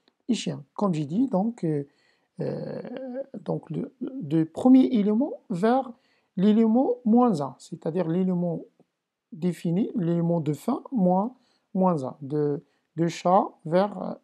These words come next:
lion, moins un, c'est-à-dire chat, tigre. Alors maintenant, euh, récupérer,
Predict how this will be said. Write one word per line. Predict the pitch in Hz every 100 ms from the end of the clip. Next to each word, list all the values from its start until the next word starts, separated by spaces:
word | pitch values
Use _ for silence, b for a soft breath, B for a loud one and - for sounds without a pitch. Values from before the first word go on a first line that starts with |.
| _ -
lion, | 170 180 254
moins | 233 220 175 139
un, |
c'est-à-dire | 139 - - 160 214 208 - _
chat, | - - 269
tigre. | - 220 143 - _ _ _ _ _ _ _ _ _ _ - b b b b
Alors | 202 214
maintenant, | 247 247 285 359 - - -
euh, | 196 190 190 180 175 - _ _ _
récupérer, | 185 240 - 262 277 254 240 311